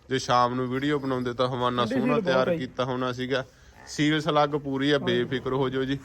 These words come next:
Speaker 1: ਦਸ ਕਿਲੋ ਨੈਟ ਕੰਡੇ ਵਾਲਾ ਤਿਆਰ ਹੋਊਗਾ। ਇੱਕ ਫੋਟ ਜੀ ਤੁਹਾਨੂੰ ਨੇੜੇ ਤੋਂ ਚੈੱਕ ਕਰਾ ਦਿੰਨੇ ਆ ਜੀ।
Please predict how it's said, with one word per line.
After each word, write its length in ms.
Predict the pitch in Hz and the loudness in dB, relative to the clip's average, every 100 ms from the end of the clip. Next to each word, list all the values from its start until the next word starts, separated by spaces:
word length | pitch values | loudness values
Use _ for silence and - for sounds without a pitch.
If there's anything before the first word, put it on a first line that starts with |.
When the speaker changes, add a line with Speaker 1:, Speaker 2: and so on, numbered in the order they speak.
| - - - | -14 -16 2
Speaker 1:
ਦਸ 280 | 131 135 135 | 6 6 4
ਕਿਲੋ 260 | 135 139 | 0 2
ਨੈਟ 300 | 139 127 120 | 2 2 0
ਕੰਡੇ 340 | 120 127 120 120 | 0 0 2 2
ਵਾਲਾ 200 | 120 131 | 2 2
ਤਿਆਰ 360 | 131 117 98 | 2 2 2
ਹੋਊਗਾ। 280 | 110 107 117 | -2 -2 -4
ਇੱਕ 140 | 113 120 | -4 -6
ਫੋਟ 320 | 127 120 117 | -6 -6 -6
ਜੀ 120 | 117 | -8
ਤੁਹਾਨੂੰ 260 | 120 120 113 | -6 -6 -4
ਨੇੜੇ 260 | 113 113 | -2 -2
ਤੋਂ 100 | 117 | -2
ਚੈੱਕ 220 | 113 117 - | 0 0 4
ਕਰਾ 200 | 123 113 | 6 6
ਦਿੰਨੇ 280 | 120 120 120 | 4 0 0
ਆ 60 | |
ਜੀ। 120 | 160 | -2